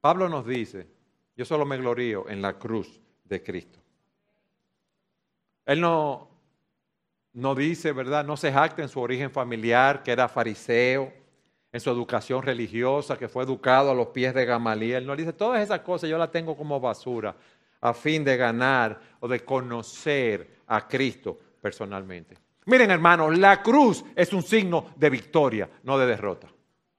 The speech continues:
Y a través de la cruz nosotros hemos cortado nuestros lazos con el mundo, nos hemos despedido del mundo y el mundo se ha despedido de nosotros.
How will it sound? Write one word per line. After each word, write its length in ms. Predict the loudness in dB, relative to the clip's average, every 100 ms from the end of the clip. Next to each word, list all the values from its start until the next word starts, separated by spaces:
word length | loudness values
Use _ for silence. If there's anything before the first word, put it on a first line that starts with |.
| _ _ _ _ _ _ _ _
Y 120 | 6
a 140 | 6
través 800 | 8 8 8 8 6 6 6 2
de 120 | 2 6
la 220 | 6 4
cruz 460 | 2 2 0 -4 -8
nosotros 480 | -4 -2 -2 -2
hemos 240 | -2 -2 -2
cortado 560 | -4 -2 4 4 4
nuestros 340 | -2 -4 -2 2
lazos 460 | 6 6 6 -2 -8 -18 -8
con 160 | -4
el 80 | -2
mundo, 340 | -2 -2 0
nos 160 | -2 0
hemos 260 | -2 0 0
despedido 760 | -2 0 0 0 0 0 0
del 100 | 0
mundo 300 | -2 -4 0
y 80 | 0
el 120 | 0
mundo 460 | 0 -2 -2 -4 -8 -14
se 140 | _ 0
ha 60 |
despedido 520 | 0 2 0 0 0 0
de 140 | -2
nosotros. 640 | -4 -4 -4 -4 -8 -10